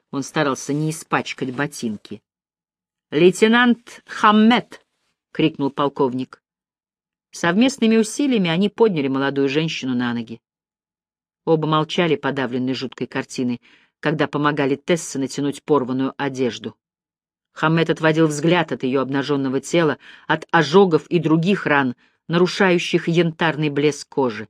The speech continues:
Он накинул ей на плечи шамму и повлек к двери, поддерживая, когда Тесса спотыкалась.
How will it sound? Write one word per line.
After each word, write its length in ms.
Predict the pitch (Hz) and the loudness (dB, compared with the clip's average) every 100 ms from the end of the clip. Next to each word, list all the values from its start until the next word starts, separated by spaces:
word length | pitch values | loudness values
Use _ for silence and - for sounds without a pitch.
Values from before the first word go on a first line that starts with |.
| _ _ _ _ _ _ _ _ - | _ _ _ _ _ _ _ _ -6
Он 180 | 147 156 | -2 0
накинул 460 | 160 170 165 156 | 0 0 0 2
ей 160 | 151 156 | 2 2
на 140 | 151 | 2
плечи 360 | - 151 143 147 | 0 -2 -2 -4
шамму 560 | - 196 196 156 123 - _ _ _ _ _ - | -4 0 0 0 -4 -10 _ _ _ _ _ -8
и 100 | 156 | -2
повлек 460 | 180 170 202 170 | 2 4 4 4
к 80 | 135 | -2
двери, 500 | 127 170 214 202 160 - | 0 6 8 8 4 -2
поддерживая, 880 | 165 156 139 190 185 151 139 135 123 _ _ _ _ | -2 -2 2 2 2 -2 -2 -2 -4 _ _ _ _
когда 300 | 160 165 165 | -2 2 0
Тесса 420 | 160 180 - - | 2 -2 -2 -8
спотыкалась. 880 | - - 151 156 - 127 110 - - | -8 -8 -8 -6 -4 -4 -4 -14 -18